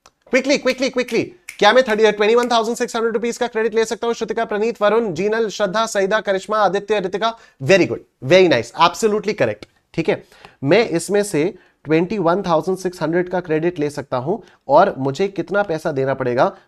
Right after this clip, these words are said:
मुझे सरकार को देना पड़ेगा जीएसटी में सिर्फ चौदह हजार चार सौ रुपए। मुझे एक बात अब बताओ कि क्या मैं इस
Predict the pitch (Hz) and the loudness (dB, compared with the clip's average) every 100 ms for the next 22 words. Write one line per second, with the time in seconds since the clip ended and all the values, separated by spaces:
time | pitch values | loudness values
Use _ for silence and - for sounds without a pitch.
0 | - 147 185 175 170 143 143 165 135 135 | -6 -2 -2 -2 -2 -2 -2 -2 -2 -2
1 | 139 131 139 135 123 123 - 135 175 180 | -2 -4 -4 -4 -4 -6 -4 -4 -4 -4
2 | 208 - 131 135 139 127 143 143 123 120 | -8 -4 -2 -2 -2 0 -2 -2 -8 -8
3 | 127 113 120 135 160 190 175 160 165 139 | -10 -6 -6 -2 -4 -2 -4 -4 -4 -2
4 | 139 - 151 127 123 117 180 - _ _ | -2 -2 -6 -4 -2 0 0 -4 _ _
5 | - _ 202 214 208 170 190 202 139 170 | -20 _ -2 -2 0 2 4 4 2 0
6 | 180 _ - 208 - | -4 _ 0 0 -2